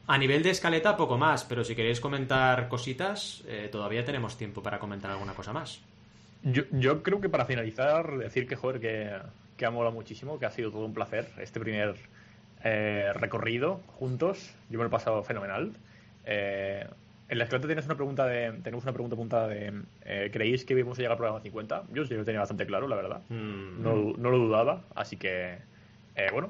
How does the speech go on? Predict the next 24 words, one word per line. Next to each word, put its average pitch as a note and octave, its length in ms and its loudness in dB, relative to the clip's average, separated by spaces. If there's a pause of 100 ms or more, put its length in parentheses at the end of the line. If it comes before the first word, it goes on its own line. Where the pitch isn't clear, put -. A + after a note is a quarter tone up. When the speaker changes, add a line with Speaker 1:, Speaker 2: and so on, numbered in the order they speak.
Speaker 2:
a A2+ 100 -4
seguir A#2 220 0
dándole. E3 440 0 (140)
Parece A#2+ 280 0
que C3 60 -4
el A#2+ 60 -4
crecimiento A#2+ 300 -6
ha A2+ 40 -6
sido A#2 260 -4
muy A#2 180 -4
guay, A2+ 360 2
ha - 140 -4
sido A#2+ 180 -2
muy A2+ 120 -6
constante A2+ 500 -4
todo. C3 280 2 (220)
Eh, G2+ 360 0 (300)
somos A#2 200 2
un A2+ 60 0
equipazo. A2 440 0 (580)
Y, F#2 500 -4 (120)
y F#2 60 2
a F2+ 160 4
darle. G#2+ 300 2